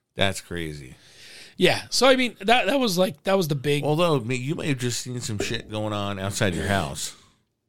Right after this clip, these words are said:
Speaker 2: It was wild, dude. I've never seen three planes cross over my house at the same time.
Speaker 1: Right.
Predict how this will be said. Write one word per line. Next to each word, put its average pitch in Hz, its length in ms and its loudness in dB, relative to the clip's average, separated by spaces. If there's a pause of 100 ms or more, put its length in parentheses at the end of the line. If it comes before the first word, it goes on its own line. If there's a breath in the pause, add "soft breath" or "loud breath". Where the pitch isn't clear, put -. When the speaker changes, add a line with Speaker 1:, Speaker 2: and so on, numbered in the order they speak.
(680)
Speaker 2:
It - 60 -2
was 147 180 2
wild, 139 400 4
dude. 139 120 -2
I've 185 140 4
never 247 180 6
seen 202 200 2
three 208 240 -2
planes 160 420 0
cross 151 260 0
over 151 120 0
my 143 120 0
house 139 180 -2
at - 40 -6
the - 40 -4
same 131 180 -4
time. 110 240 -8 (120)
Speaker 1:
Right. 92 280 0